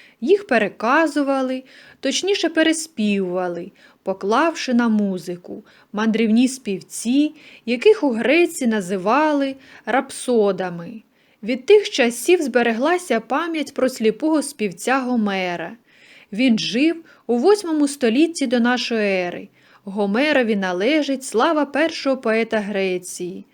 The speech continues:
Він створив дві епічні поеми «Іліаду» та «Одіссею». Поеми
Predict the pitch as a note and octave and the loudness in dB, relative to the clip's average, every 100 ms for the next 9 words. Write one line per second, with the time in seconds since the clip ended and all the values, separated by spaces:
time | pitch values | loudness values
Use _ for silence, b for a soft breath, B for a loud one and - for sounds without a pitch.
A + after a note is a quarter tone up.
0 | b b b - B3 G4 F#4 C4 C#4 C4+ | b b b -6 -2 -2 -4 0 2 2
1 | B3 F3 A3 D#4+ C4 - D4 C#4+ - A#3+ | 0 0 2 2 2 2 0 0 -2 -2
2 | B3 A3+ G3+ F#3+ F3+ F3 G3 b b b | 0 0 0 -2 -4 -10 -14 b b b
3 | A3 A3 G3+ G3 C#4 D#4 B3 C4+ C4+ B | -4 0 0 2 2 2 0 -2 -6 B
4 | B - F4+ C#4 C4 - - F#3+ F3+ E3 | B 0 2 2 0 -2 -4 -2 -4 -8
5 | - - b b b b - G#3 A3 E4+ | -12 -18 b b b b -4 2 2 2
6 | E4+ D#4 D4+ | 0 -4 -4